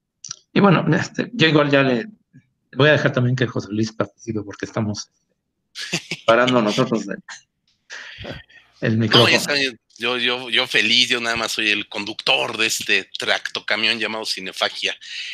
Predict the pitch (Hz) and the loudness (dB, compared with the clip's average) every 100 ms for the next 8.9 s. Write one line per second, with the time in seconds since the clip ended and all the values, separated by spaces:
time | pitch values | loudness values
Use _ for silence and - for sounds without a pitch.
0 | - - 151 135 131 127 123 127 123 117 | -16 -6 2 4 4 4 2 2 0 -2
1 | - - - - 233 196 214 240 240 233 | -8 -14 -4 2 2 4 2 4 2 2
2 | 208 240 269 - 202 202 214 208 - - | 0 -2 -2 -2 0 2 0 -2 -8 -2
3 | 190 202 202 143 143 175 175 - 170 160 | -2 -2 -6 -6 -4 -4 -4 -2 -4 -2
4 | 170 170 139 147 165 131 110 139 139 _ | -4 -2 -4 -6 -6 -4 -4 -6 -10 _
5 | 147 127 - 123 123 127 135 - - 104 | -4 -2 -2 -2 -4 -2 -2 -2 -4 -2
6 | - 107 110 - 113 110 - 101 101 175 | 0 0 -2 -2 -2 -2 -4 -8 0 2
7 | 269 233 143 - - 202 - - - 123 | 2 0 0 -2 -2 -4 -2 -6 -2 -4
8 | 110 127 123 117 113 113 107 139 | -2 0 0 -2 0 -2 0 -4